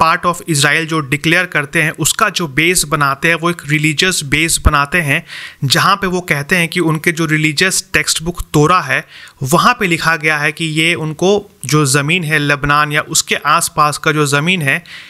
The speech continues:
ये उनके गॉड उनको प्रॉमिस किए हैं। और ये जो एक नैरेटिव है प्रॉमिस्ड लैंड का, ये नैरेटिव आपको almost हर जगह देखने को मिलेगा।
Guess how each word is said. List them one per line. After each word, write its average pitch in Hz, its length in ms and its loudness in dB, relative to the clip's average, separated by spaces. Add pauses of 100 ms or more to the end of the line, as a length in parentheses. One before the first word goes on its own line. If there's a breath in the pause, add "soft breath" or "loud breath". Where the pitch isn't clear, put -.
(100)
ये 170 180 2
उनके 175 340 -2
गॉड 160 300 0
उनको 160 280 -2
प्रॉमिस 151 440 2
किए 135 240 -2
हैं। 120 220 -4 (400 loud breath)
और 151 340 2
ये 208 340 0
जो 220 300 2
एक - 360 -2 (120)
नैरेटिव 156 560 0
है 180 60 2
प्रॉमिस्ड 160 600 0
लैंड 151 400 0
का, 151 120 -2
ये 165 260 0
नैरेटिव 170 500 0
आपको 160 240 -2
almost 151 440 -2
हर 156 220 -2
जगह 151 260 2
देखने 143 380 -2
को 170 140 0
मिलेगा। 135 440 0